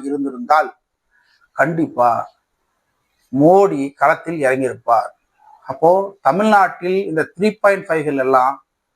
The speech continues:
சுதந்திரமா இருக்கிறாங்க, நிம்மதியா இருக்கிறாங்க, அவங்கள வந்து தமிழர்கள் கண்டுக்கல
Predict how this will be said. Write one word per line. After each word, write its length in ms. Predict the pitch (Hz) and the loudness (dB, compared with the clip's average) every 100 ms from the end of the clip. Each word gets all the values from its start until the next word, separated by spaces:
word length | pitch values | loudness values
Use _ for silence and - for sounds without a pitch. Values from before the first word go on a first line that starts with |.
| _ _ - | _ _ -6
சுதந்திரமா 640 | - 165 208 190 160 175 | -2 2 2 2 2 2
இருக்கிறாங்க, 540 | 156 131 131 123 110 110 113 - _ _ 143 | 0 -4 -4 -4 -4 -8 -12 -14 _ _ -2
நிம்மதியா 540 | 180 202 208 180 185 | 2 4 2 2 0
இருக்கிறாங்க, 520 | 156 147 143 131 120 117 117 _ _ _ _ _ _ _ _ - | -2 -4 -2 -2 -2 -6 -8 _ _ _ _ _ _ _ _ 0
அவங்கள 380 | 160 208 208 175 | 2 2 2 0
வந்து 260 | 165 196 220 220 220 | 0 0 2 0 0
தமிழர்கள் 580 | 165 202 165 175 180 | 0 2 2 0 -2
கண்டுக்கல 440 | 143 165 165 123 | -2 -2 -4 -2